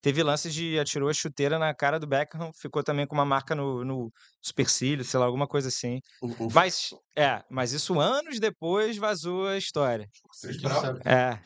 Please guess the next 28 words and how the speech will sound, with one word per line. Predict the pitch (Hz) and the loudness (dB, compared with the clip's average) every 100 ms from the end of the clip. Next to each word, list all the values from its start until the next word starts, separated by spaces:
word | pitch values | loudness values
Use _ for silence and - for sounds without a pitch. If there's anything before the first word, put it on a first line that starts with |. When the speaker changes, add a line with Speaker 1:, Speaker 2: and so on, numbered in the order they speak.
| _ | _
Speaker 2:
Vocês | - 131 | -14 -8
bravos? | 120 117 - | -6 -6 -8
Caralho, | - - - - | -20 -18 -18 -12
livro | 120 | -8
dele? | 151 101 - - | -8 -8 -14 -6
Speaker 1:
É. | 135 110 107 | -2 -2 -4
Speaker 3:
Já. | 113 117 - | -8 -8 -6
Speaker 2:
Tem | 113 | -4
um | 104 | -2
livro | 110 | 0
mais | 117 117 143 | 0 2 4
Speaker 1:
Liderança, | 151 156 151 160 147 135 | 4 4 2 0 0 -2
né? | 135 131 | -2 -2
Bem | 139 151 | 0 0
maneiro. | 143 123 117 104 - _ _ _ _ - _ - - _ _ | 0 0 -2 -4 -12 _ _ _ _ -20 _ -20 -20 _ _
Speaker 2:
Sabe | - - - | -20 -20 -8
de | 127 | -4
onde | 135 139 | 0 0
ele | 127 | 0
veio? | 120 160 170 | 0 0 0
Não | 147 | -2
sabe | - - | -4 2
de | |
Speaker 1:
Sim, | 147 | 4
Speaker 2:
onde | 143 | 4
ele | 147 | 0
veio. | 135 127 | -4 -8
Speaker 1:
sim, | - 135 123 | -4 0 0